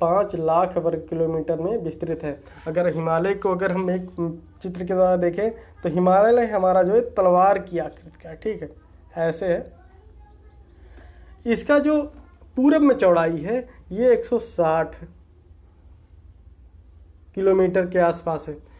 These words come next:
पश्चिम में जो है ये टोटल चार सौ किलोमीटर के आसपास है। ठीक है, अगर हम इस पूरे हिमालय की लंबाई देखें, ये टोटल लंबाई पच्चीस सौ किलोमीटर के आसपास है।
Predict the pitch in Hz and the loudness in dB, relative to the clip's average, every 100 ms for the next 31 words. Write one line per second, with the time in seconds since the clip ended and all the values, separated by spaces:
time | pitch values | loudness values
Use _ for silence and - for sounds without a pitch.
0 | - - - 226 220 - 311 294 277 269 | -20 -20 -2 0 0 0 2 4 4 4
1 | 240 247 254 - - - 165 214 247 214 | 2 0 -4 -12 -20 -16 -4 0 2 2
2 | 202 185 156 - - 175 165 190 - 208 | 2 -2 -4 -10 -4 0 2 0 -2 -4
3 | 208 208 202 196 196 196 180 175 - 165 | -2 -2 -2 -4 -6 -2 0 -2 -4 -6
4 | 160 - 151 - - - 202 156 - - | -6 -10 -20 -20 -20 -14 -12 -12 -14 -20
5 | - _ - - - - 180 180 247 240 | -20 _ -20 -20 -20 -6 -4 2 2 2
6 | 226 240 220 - - - - 208 240 151 | 2 2 0 -4 -18 -20 -6 0 2 2
7 | 160 170 185 226 226 196 170 165 190 269 | 0 2 2 2 0 0 0 2 2 2
8 | 254 262 277 294 294 - - 170 160 240 | 2 0 2 0 -2 -16 -14 -10 -2 -2
9 | 254 190 180 196 180 160 160 262 285 - | 0 -4 -2 0 2 0 0 -2 -2 -4
10 | 170 - - - 240 180 - 165 160 170 | -8 -8 -12 -4 -4 -4 -6 -8 -6 -6
11 | 165 160 156 170 165 254 311 - - - | -4 -4 -4 -4 -4 -4 -6 -8 -20 -20
12 | - - - - 170 - - - - - | -20 -20 -20 -10 -8 -8 -14 -20 -20 -20
13 | - | -20